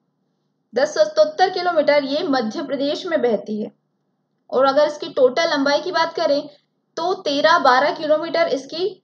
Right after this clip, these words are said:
total लंबाई है। जैसे कि अमरकंटक से निकलने के बाद जब खंबात की खाड़ी में गिरती है तो उसकी total लंबाई तेरह बारह किलोमीटर होती है।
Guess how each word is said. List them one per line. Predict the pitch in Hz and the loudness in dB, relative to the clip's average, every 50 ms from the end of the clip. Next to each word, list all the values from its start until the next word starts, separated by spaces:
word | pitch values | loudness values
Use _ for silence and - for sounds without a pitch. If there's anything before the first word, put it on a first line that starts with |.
| _ - | _ -2
total | 269 285 269 339 320 302 294 | -2 0 2 2 2 4 4
लंबाई | 254 240 233 220 214 233 | 4 2 2 2 4 4
है। | 240 | 4
जैसे | 233 277 285 277 320 | 4 2 -2 -4 -6
कि | - 330 339 349 - - - | -8 -8 -8 -10 -10 -6 -2
अमरकंटक | - 226 254 285 311 320 330 320 302 285 311 302 | -2 0 2 2 0 0 -2 -2 0 0 0 0
से | 302 - 294 | 0 -2 -4
निकलने | 254 254 254 285 285 294 302 311 | -4 -2 0 0 0 0 0 -2
के | 294 330 302 | -2 -2 0
बाद | 277 277 294 277 | 0 0 0 2
जब | 262 277 269 277 | 0 0 0 -2
खंबात | - 277 240 240 247 262 269 294 - - | -4 -6 -4 0 2 2 2 0 -2 -6
की | 330 330 | -12 -10
खाड़ी | - - 262 254 277 302 | -4 -2 -2 0 0 -2
में | 302 294 285 254 | -2 -2 -2 -2
गिरती | 269 277 262 - - 339 | -2 -4 -6 -6 -8 -4
है | 320 269 262 285 302 294 | -4 -4 -4 -4 -8 -8
तो | 302 294 | -8 -8
उसकी | 294 - - 320 | -8 -8 -10 -10
total | 277 294 269 269 294 294 285 277 | -8 -6 -6 -2 -2 0 0 0
लंबाई | 254 254 269 285 392 - | -2 0 0 0 -2 -2
तेरह | - 269 247 254 269 269 | -2 0 0 0 0 0
बारह | 262 254 240 247 262 | 0 0 0 0 -2
किलोमीटर | 269 277 247 233 240 233 226 262 294 320 285 | -4 -2 0 0 0 0 2 0 0 0 2
होती | 285 254 262 - 226 208 | 0 -2 -2 -2 -8 -8
है। | 190 180 - | -8 -10 -12